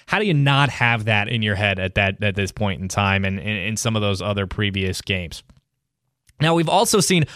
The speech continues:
Iowa State's offense be worth a damn at times, and we haven't seen that basically at all from Iowa.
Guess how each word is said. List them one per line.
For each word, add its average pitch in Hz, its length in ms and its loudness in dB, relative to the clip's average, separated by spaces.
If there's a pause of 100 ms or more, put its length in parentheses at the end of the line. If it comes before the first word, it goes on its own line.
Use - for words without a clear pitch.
(240)
Iowa 185 260 4
State's 160 340 2
offense 143 600 2
be 139 360 0
worth 143 360 4
a 156 40 0
damn 95 380 0
at 104 160 0
times, 98 460 -2
and 117 180 -2
we 131 140 2
haven't 151 240 2
seen 151 240 2
that 143 360 2
basically 180 460 0
at 180 60 4
all 185 240 6
from 123 200 0
Iowa. 131 500 4